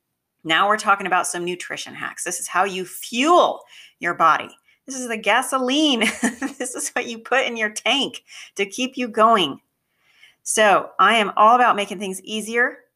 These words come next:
So when it comes time to decide what to eat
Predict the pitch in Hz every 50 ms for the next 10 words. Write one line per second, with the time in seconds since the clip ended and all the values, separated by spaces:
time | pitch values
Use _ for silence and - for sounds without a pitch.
0 | _ _ _ _ _ _ _ _ - - 208 190 196 190 - - - 240 214 220
1 | 220 - - - - - 233 214 220 226 226 226 233 233 226 - - - 214 185
2 | 196 202 - - - 220 208 208 214 208 202 208 226 220 - _ _ _ _ _
3 | _ _ 147 131 170 202 202 - - - 190 - - - 214 247 381 381 - -